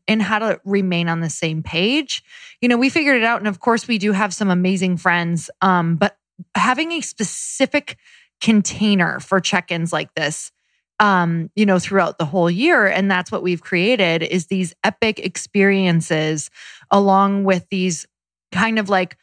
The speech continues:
workshopping, you know, with each other, setting goals, um, having these breakthrough conversations, getting to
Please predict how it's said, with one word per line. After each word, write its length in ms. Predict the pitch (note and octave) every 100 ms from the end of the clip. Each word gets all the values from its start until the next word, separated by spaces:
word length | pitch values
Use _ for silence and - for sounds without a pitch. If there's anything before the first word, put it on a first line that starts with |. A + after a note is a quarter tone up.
| _ _ -
workshopping, 1200 | F#3 G#3 G#3 - - F3+ F3+ F#3 F3 F3 E3 E3+
you 140 | G#3 G3+
know, 200 | F3+ F3+
with 480 | F3 F#3+ F#3+ G3
each 280 | G#3+ F#3+ -
other, 400 | F3+ F3 E3 E3
setting 500 | D#3+ - G3 G3+ G3
goals, 560 | F3 D#3+ D#3+ D#3+ D#3+ -
um, 200 | F#3 F3 F3
having 340 | F3 G3+ G#3
these 240 | G3 F#3 - _ _ _ _
breakthrough 520 | G#3 G#3+ G3+ - G#3
conversations, 1040 | G3 G3 F#3 F3 E3 F3+ E3 - D#3+ E3 E3+
getting 320 | G#3 G#3 G#3
to 460 | G3 G#3+ G3 F#3